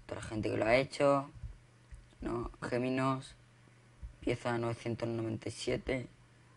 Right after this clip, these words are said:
Traducción en español por socoran barra baja X D. <laughs> Dice, hay libros y secretos en cada capítulo.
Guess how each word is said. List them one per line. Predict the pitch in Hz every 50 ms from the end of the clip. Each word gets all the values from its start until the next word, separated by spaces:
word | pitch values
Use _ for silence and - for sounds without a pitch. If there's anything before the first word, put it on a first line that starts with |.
| - - - - - -
Traducción | - 123 123 120 117 120 - 127 131
en | 135 131
español | - - 127 123 123 123 120 117 113 98
por | 117 117 113
socoran | 113 - - 120 120 - 117 117 110 110 110
barra | 107 - 110 107
baja | - 98 95 - - - - - -
X | 127 120 107 107 117 -
D. | - - - - -
<laughs> | - 131 113 113 - - - - - - - - - - - - - - - - - - - - - - - - - - - - - -
Dice, | - - 95 107 110 113 - - 110 107 107 110 107 107 104 104 - - - - - - - - - - - - - - - - - - - -
hay | - 123 127 131
libros | 135 139 131 147 139 127
y | 127 120
secretos | 117 123 113 123 127 123 135 127
en | 120 117
cada | 113 127 123 120
capítulo. | 120 117 110 113 120 113 117 107 107